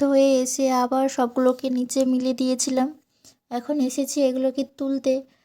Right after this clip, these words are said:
দেখছি অনেকগুলো শুকনো হয়েছে, অনেকগুলো ভেজা। আজ সেরকম রোদ নেই, মেঘলা মেঘলা করছিল। যতটুকু রোদ পেয়েছে ততটুকুর মধ্যে যেগুলো পাতলা পাতলা সেগুলো শুকনো হয়ে গিয়েছে, যেগুলো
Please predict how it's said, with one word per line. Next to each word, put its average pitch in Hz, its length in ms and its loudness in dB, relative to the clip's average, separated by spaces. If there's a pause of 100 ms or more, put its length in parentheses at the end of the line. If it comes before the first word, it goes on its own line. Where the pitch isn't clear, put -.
(200)
দেখছি 277 340 -6
অনেকগুলো 262 460 0
শুকনো 269 460 -2
হয়েছে, 302 300 -4 (160)
অনেকগুলো 240 420 2 (120)
ভেজা। 214 280 0 (640)
আজ 285 200 -4
সেরকম 277 440 0
রোদ 269 180 4 (100)
নেই, 277 120 4 (100)
মেঘলা 254 340 2
মেঘলা 294 280 -2
করছিল। 277 460 -4 (680)
যতটুকু 262 560 -4
রোদ 277 200 2 (100)
পেয়েছে 285 340 -2
ততটুকুর 254 580 -4
মধ্যে 254 260 0 (100)
যেগুলো 247 300 -2 (100)
পাতলা 254 360 -4
পাতলা 269 360 -4
সেগুলো 247 320 -6
শুকনো 247 380 -4
হয়ে 262 280 -4
গিয়েছে, 269 380 -6
যেগুলো 247 280 -4